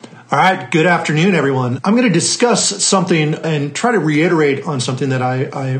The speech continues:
have discussed before, and I just really wanna drive this home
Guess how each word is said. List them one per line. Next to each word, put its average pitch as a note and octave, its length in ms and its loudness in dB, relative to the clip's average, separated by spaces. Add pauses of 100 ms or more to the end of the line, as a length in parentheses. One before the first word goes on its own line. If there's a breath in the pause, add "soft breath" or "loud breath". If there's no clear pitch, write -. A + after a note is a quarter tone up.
(120)
have E3 420 -2
discussed - 540 -2
before, C#3+ 680 0 (480 loud breath)
and C3+ 580 -2 (160)
I C#3 140 -4
just D#3 420 -4
really A3 300 0
wanna F3 220 2
drive C3+ 380 0
this B2 180 -2
home B2+ 580 0